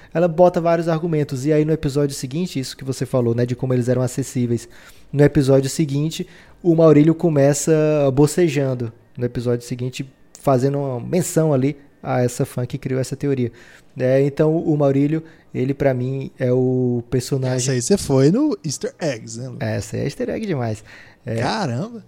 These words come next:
Speaker 1: o Maurílio, pra mim, é um dos
Speaker 2: E-, essa aí foi sua carteirada de dizer que é mais fã do que eu, do Choque.
Speaker 1: <laughs> São quatro, são quatro personagens, eu não sei dizer bem qual é o meu favorito, mas o Maurílio é o que eu tenho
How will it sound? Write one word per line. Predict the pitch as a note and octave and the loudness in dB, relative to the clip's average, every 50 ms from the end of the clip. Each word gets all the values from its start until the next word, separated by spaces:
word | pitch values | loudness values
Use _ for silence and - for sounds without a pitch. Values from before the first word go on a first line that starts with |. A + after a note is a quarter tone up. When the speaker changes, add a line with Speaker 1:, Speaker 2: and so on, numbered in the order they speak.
| - | -4
Speaker 1:
o | - C#3+ C#3+ D3 D3 D3 C#3+ C#3+ C#3 C#3 C3+ | -2 0 2 4 4 4 6 6 6 6 6
Maurílio, | C#3 C#3 C3 B2+ C3+ C#3+ D3 | 6 6 6 6 6 4 2
pra | - C#3+ C#3 C3 | 2 0 0 0
mim, | B2+ C3 | 0 0
é | C3+ C3+ | 0 -2
um | C3+ | -2
dos | C3 C3 - - - _ _ _ - | -4 -8 -12 -12 -16 _ _ _ -20
Speaker 2:
E-, | F3 - | -16 -8
essa | - F#3 G#3 A3 - - | -2 0 2 2 6 8
aí | F#3+ G3 | 10 10
foi | G#3 - A#3+ B3+ | 10 10 6 4
sua | - - C#4 | 6 4 2
carteirada | - - C4+ C4+ - D4+ G#3+ D3 C#3 D#3 F3+ | 4 4 4 4 4 4 4 4 4 4 2
de | F#3+ G#3 G#3 | 0 -2 -2
dizer | F3 D3 C#3 C#3 - | -4 -2 -2 -2 -2
que | G3 | -2
é | F#3+ | -4
mais | G3 G3 F#3 - | -2 -2 -2 -2
fã | - C#3 C3+ | -2 -2 -2
do | C#3 D3+ | -2 -2
que | - - D#4+ | -2 -2 0
eu, | - C3+ B2 - | 0 0 0 0
do | A#2 - | 0 -2
Choque. | - - A2 C#3+ - - - G3+ - - - - | -2 0 0 -2 -2 -2 -8 -8 -8 -8 -18 -16
Speaker 1:
<laughs> | - - - - - - | -16 -14 -16 -16 -16 -8
São | - - E3 D3+ D3 | 0 4 4 4 4
quatro, | C#3+ - - D3 D3 D3+ D3+ D3+ - D3+ D3+ D3 C#3+ C#3 C3 B2+ A#2 A2+ G#2+ | 2 6 8 10 10 10 8 8 6 4 6 6 6 6 6 4 2 0 0
são | G#2+ - D#3 C#3 C3 | 0 0 0 0 0
quatro | - - D3 C#3 C#3 - D3 | 2 4 4 4 4 2 -2
personagens, | - - C3+ - - C3+ B2+ C3 D3 D3+ D3 | 0 0 0 0 0 -2 0 2 2 2 2
eu | D3+ C#3+ B2+ B2 B2 | 0 -2 -2 -4 -6
não | B2+ C3+ C3 | -4 -4 -4
sei | - - - C3+ C#3 C#3+ | -4 -2 0 0 0 0
dizer | B2+ C3 B2+ A#2+ B2 B2+ A#2+ | 0 -4 -4 0 0 0 0
bem | A2+ A#2+ A#2+ | 0 -2 -2
qual | A#2+ - B2 | -2 -2 -2
é | |
o | A#2+ | 0
meu | A#2+ A#2+ | 0 0
favorito, | - B2+ B2 A#2 A#2 A2+ A#2 B2 - - C3+ - - - _ _ _ | 0 -2 -2 0 2 2 2 0 0 -2 -10 -10 -12 -20 _ _ _
mas | - C3+ C#3 C#3 C3+ | -2 2 4 4 4
o | D3 C#3+ | 4 4
Maurílio | D3 D3 C#3+ C#3 C3+ C#3+ C#3+ D3+ D#3 D#3+ - | 6 6 6 8 6 6 6 4 2 2 2
é | - D3+ | 2 4
o | D3 D3 D3 | 4 2 0
que | - - D#3+ | 0 0 0
eu | D#3 | 0
tenho | D#3+ - D#3+ D#3 D#3 D#3 | 0 -2 -2 -2 -2 -4